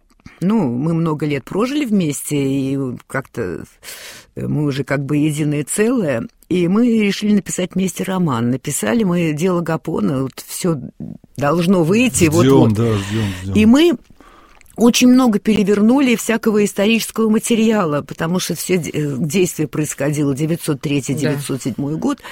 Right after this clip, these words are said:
Speaker 1: И мы нашли какое-то совершенно уникальное воспоминание о каком-то, э, человеке, следователе, который в Курске был, э,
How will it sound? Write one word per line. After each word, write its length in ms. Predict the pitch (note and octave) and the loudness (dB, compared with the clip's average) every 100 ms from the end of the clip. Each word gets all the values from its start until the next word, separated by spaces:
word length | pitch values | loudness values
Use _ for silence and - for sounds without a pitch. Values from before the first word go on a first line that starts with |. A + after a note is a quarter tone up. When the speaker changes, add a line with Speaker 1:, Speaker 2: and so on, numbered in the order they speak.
| - - | -18 -2
Speaker 1:
И 120 | A3+ | 4
мы 280 | B3 E4+ C#4 - - | 6 6 4 -2 -6
нашли 420 | E3+ F3+ - A3 A3+ | 0 2 2 0 0
какое-то 440 | F#3+ - G#3+ F3+ | 0 0 -2 -2
совершенно 460 | - G3 G3+ A3+ G3+ | -4 -2 0 2 4
уникальное 800 | F3+ F3 F3 E3 C#3+ C#3 C3+ B2+ - _ _ - | 2 0 0 0 0 0 -2 -6 -12 _ _ -4
воспоминание 920 | E3+ - E3 E3+ G3+ B3 A#3+ F#3+ F3 - - - - - - _ | -4 -2 0 2 2 4 4 2 -2 -8 -20 -20 -20 -20 -20 _
о 320 | D#3+ E3+ E3 | -2 0 0
каком-то, 480 | D#3 F#3+ F#3 B3 A#3+ | 0 -2 0 0 2
э, 600 | A3 G#3 E3 F3 E3 D#3+ A#2+ _ | 2 2 2 2 2 0 -4 _
человеке, 540 | - G#3 G3+ D#3+ C#3 F3+ | -4 0 2 2 0 -2
следователе, 920 | A3 G3+ D3+ E3 F3 - F#3+ G3+ G#3 | 2 2 2 0 -2 -2 -2 0 0
который 380 | F#3 E3+ A3+ G#3+ | -2 0 0 0
в 80 | |
Курске 540 | - C4 D#4 - B3 - - - - - _ | -4 -4 -4 -2 -2 -2 -8 -20 -20 -20 _
был, 440 | E3 D#3 A#3 C4+ - | -4 0 2 2 0
э, 540 | - E3+ E3 D#3+ D3+ | -2 0 0 0 -2